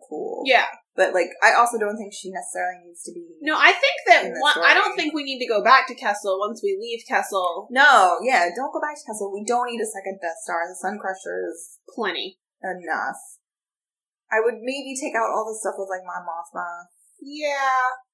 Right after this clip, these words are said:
Speaker 1: 'Cause I, I don't really know what that did except be like, "Oh, Seagal has, like, magic healing powers."
Speaker 2: Well, and Leia becomes chief of state.
Speaker 1: Yeah, but that also feels like such a throwaway. Like, it just doesn't feel like, like, maybe that's Leia and Han's story is, like,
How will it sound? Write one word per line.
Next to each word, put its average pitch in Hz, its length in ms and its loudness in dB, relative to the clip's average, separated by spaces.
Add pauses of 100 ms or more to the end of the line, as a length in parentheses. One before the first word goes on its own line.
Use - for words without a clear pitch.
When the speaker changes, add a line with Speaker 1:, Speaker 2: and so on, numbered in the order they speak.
(280)
Speaker 1:
'Cause 220 260 -12 (220)
I, 202 160 -14 (640)
I 233 240 -4
don't 208 100 -6
really 190 200 -6
know 180 160 -6
what 190 240 -2
that 180 160 -2
did 175 180 -4
except 175 280 -8
be 175 60 -6
like, 170 200 -6
"Oh, 240 420 -2 (200)
Seagal 254 460 -4
has, 190 220 -8
like, 220 160 -14 (540)
magic 208 500 -8 (280)
healing 349 280 -8
powers." - 120 -6
Speaker 2:
Well, 349 180 4
and 330 180 0
Leia 339 280 4
becomes 269 1000 -2 (180)
chief 277 300 -2
of 240 100 -12
state. - 580 -4 (140)
Speaker 1:
Yeah, 285 280 4
but 294 100 2
that 262 100 8
also 339 320 2
feels 247 220 -4
like 226 80 -6
such 226 200 -10
a 226 120 -12
throwaway. 196 480 -4
Like, 190 160 -4
it - 160 -8
just 220 160 -16
doesn't 196 380 -10
feel 190 180 -6
like, 175 240 -8 (160)
like, 233 160 6
maybe 330 360 -2
that's 294 360 4
Leia 226 240 0
and 214 80 -6
Han's 214 240 -8
story 202 320 -2
is, 160 100 -6
like, - 180 -4